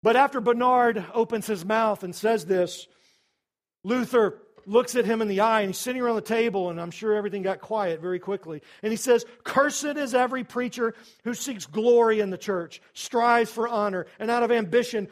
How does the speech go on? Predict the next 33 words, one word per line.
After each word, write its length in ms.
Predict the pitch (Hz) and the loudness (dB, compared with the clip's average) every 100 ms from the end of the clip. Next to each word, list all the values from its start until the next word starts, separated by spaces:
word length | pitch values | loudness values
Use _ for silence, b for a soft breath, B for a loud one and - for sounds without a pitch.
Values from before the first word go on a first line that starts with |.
| B | B
wants 220 | 220 214 | -2 -2
to 100 | 247 | -4
please 320 | 233 233 196 | -4 -6 -4
this 240 | 156 233 226 | 0 0 2
or 80 | |
that 220 | 190 185 - | 0 -2 -4
person." 400 | 196 - 143 123 _ _ _ _ _ _ _ _ _ - | -8 -8 -14 -18 _ _ _ _ _ _ _ _ _ -4
Whenever 340 | 214 320 302 | 2 4 4
I 100 | 277 | 4
preach 340 | 262 254 254 233 | 2 -2 -4 -2
around 280 | 226 220 | -2 -2
here, 420 | 202 285 214 185 - _ _ b b - | -2 2 2 2 -4 _ _ b b -4
I 180 | 247 | -2
step 300 | 269 294 247 | -2 -2 -2
down 220 | 196 240 233 | 0 0 0
to 100 | 220 | 2
the 100 | 220 | 4
lowest 420 | 240 285 240 208 | 6 6 4 2
level. 400 | 196 170 135 - _ _ _ _ _ _ | -2 -2 -6 -18 _ _ _ _ _ _
I 100 | 180 | -2
don't 120 | 277 | -2
stand 340 | 285 302 262 240 | -2 -4 -2 0
at 80 | 240 | 0
the 60 | |
level 340 | 202 208 233 220 | 2 2 2 -2
of 80 | |
the 60 | 160 | -4
doctors 500 | 127 131 127 151 156 | -10 -12 -12 -14 -14
and 100 | 151 | -14
the 60 | 131 | -14
masters, 640 | 127 131 135 - 208 208 b b - | -12 -12 -10 -8 -8 -10 b b -4
of 100 | 180 | 2
whom 260 | 214 190 | 2 0